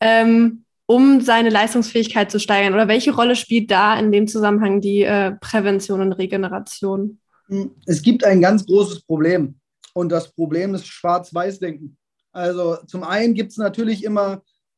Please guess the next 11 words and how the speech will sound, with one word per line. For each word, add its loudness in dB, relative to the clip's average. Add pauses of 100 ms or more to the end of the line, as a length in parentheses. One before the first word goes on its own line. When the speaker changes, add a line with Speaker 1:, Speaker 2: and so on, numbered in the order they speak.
(140)
Speaker 2:
völlig -2
zu -4
Recht, -8 (380)
man -6
muss -8
viel 0
machen, -4
man -8
muss -12
viel -4
trainieren, -4